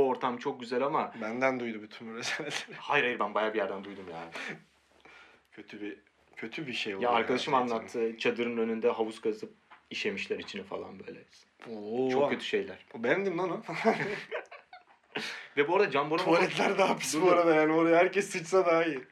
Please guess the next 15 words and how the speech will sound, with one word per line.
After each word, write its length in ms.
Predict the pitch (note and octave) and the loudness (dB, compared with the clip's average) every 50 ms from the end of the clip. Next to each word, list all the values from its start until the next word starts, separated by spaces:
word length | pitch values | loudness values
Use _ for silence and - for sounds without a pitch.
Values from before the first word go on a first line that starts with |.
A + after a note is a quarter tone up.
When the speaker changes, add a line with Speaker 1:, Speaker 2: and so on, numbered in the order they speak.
| _ _ _ _ _ _ _ _ _ - - - - | _ _ _ _ _ _ _ _ _ -18 -8 -2 -2
Speaker 1:
Okuldaki 420 | C#3 - - E3+ D#3+ G3 - A#3 | 0 0 2 2 2 2 2 0
dışında 260 | - - - G#3 G3+ | 0 0 0 0 0
hiç 160 | G3+ G3 G3 - | -2 -2 -4 -2
Can 220 | A#2+ C3+ C#3 C#3+ | 0 0 2 2
Bonomo 240 | C#3+ D#3+ E3+ E3+ E3 | 2 2 2 0 0
konserine 340 | - D#3 C#3+ - D#3 D3+ C#3+ | -2 -2 0 0 0 0 0
gittin 240 | C#3+ C3+ - - D#3 | -2 -6 -8 -8 -8
mi? 80 | A2+ A2+ A2 - G#2+ | -8 -8 -10 -12 -16
Speaker 2:
Gitmedim. 380 | A2+ A2+ - A#2 G2+ G2 F#2+ - - _ _ _ _ _ _ _ - | -14 -12 -10 -10 -10 -10 -12 -16 -20 _ _ _ _ _ _ _ -4
Speaker 1:
Abi 220 | - A#2 B2 B2+ | -2 0 0 2
ben 220 | C3+ C#3 C#3 C#3+ - - _ | 2 0 0 0 -4 -12 _
herkesin 580 | - - - C#3+ D3+ D#3 D#3 D#3 C#3+ C3+ C#3+ B2+ | -16 -8 -2 0 0 0 2 0 -2 -2 -2 -6
gitmesi 320 | A#2+ A2+ C#3 C3+ B2+ C#3 | -6 -6 -6 -6 -4 0
gerektiğini 420 | C#3 C#3+ C3 A#2+ A#2+ - B2+ C3 | 2 2 2 2 0 -4 -6 -6
düşünüyorum. 500 | B2+ A#2+ - - B2 G#2+ G#2 A2+ A#2+ - | -6 -8 -8 -6 -4 -4 -4 -4 -6 -10